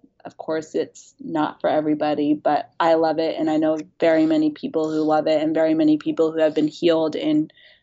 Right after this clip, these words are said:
um, really crazy ways from it. So, and I even think too, you know, we get a lot of feedback about,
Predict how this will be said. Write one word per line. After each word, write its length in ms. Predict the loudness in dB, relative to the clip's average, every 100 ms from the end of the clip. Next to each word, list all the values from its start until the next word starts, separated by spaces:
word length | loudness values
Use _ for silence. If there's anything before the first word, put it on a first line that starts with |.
| _
um, 300 | 0 2 4
really 220 | 4 2
crazy 420 | 0 -2 0 0
ways 340 | -2 -2 -4 -6
from 280 | -4 -4 -4
it. 240 | -8 -14
So, 340 | -6 -4 -4 -8 -18 -2
and 120 | 2
I 100 | 4
even 180 | 4 2
think 240 | 0 -6 -4
too, 300 | 0 0 0
you 100 | -2
know, 220 | -2 -4 _ _ -20 _ -16 -16 -8
we 100 | -4
get 140 | 2 2
a 40 |
lot 260 | 4 2 2
of 80 | -2
feedback 400 | -4 -2 -4 -2
about, 360 | 0 0 -4